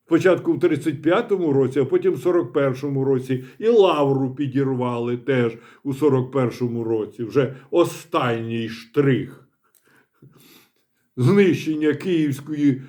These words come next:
Руси, такої ненависної для московитів андрофагів. Історії її. Це ж так?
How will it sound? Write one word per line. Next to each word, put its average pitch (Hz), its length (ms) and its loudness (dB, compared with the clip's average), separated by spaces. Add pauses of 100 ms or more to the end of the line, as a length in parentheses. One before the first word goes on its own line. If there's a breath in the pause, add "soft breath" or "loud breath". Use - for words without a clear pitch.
(120 loud breath)
Руси, 156 540 2
такої 139 480 0
ненависної 135 920 0
для 113 380 -8 (640)
московитів 131 760 2
андрофагів. 110 800 -6 (1300)
Історії 101 1000 0
її. 101 400 -10 (560)
Це 139 180 2
ж - 200 -6
так? 202 400 -6